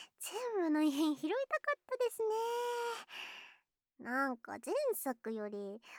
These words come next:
ホラー感強かったのもあって、ちょっとビビっちゃったな。<laughs> でもでも、次回の配信でリベンジしましょうかね。うん。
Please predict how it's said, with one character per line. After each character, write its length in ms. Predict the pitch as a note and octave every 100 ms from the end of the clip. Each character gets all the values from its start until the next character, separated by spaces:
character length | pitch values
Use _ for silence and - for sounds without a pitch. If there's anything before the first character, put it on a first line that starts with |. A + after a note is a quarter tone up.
| -
ホ 100 | -
ラ 80 | F#4 G#4
ー 40 | D4
感 200 | B3 A#3
強 200 | A#3+ A#3+
か 100 | G#3+
っ 60 |
た 140 | - G3
の 80 |
も 120 | G3 G2+
あ 40 |
っ 40 | - _
て、 80 | G#3 A3 A3 - - - - - _ -
ち 120 | C#4+
ょ 160 | D4 D4+
っ 20 | _ _ _ -
と 320 | A3 G3+ G#3 A3
ビ 120 | B3
ビ 80 | C#4
っ 60 | C4 _ -
ち 120 | A3
ゃ 20 |
っ 60 | G#3+ _ -
た 120 | G#3+
な。 160 | G#3+ A3+ C4+ E4 F4+ G4 G#4+ B4+ A#4+ A4 A4 - _ _ _
<laughs> 1000 | - C#5 F#5 - - - - _ _ A#3+
で 120 | C#4+
も 100 | C#4
で 140 | D4 F4
も、 180 | F4 - _ _ -
次 160 | G#4
回 240 | - B4 D4+
の 80 | A3+
配 220 | C#4 C4+
信 200 | B3+ A#3
で 140 | A3 _ - -
リ 120 | A#3 B3+
ベ 140 | B3+
ン 60 | A3+
ジ 180 | - -
し 160 | -
ま 120 | A#3 C4
し 120 | G4
ょ 40 | G4
う 20 |
か 140 | F4
ね。 160 | D4 F4 G4 G4 G4 G#4 D5+ _ _ _ _ -
う 40 | B3+
ん。 280 | C4 B3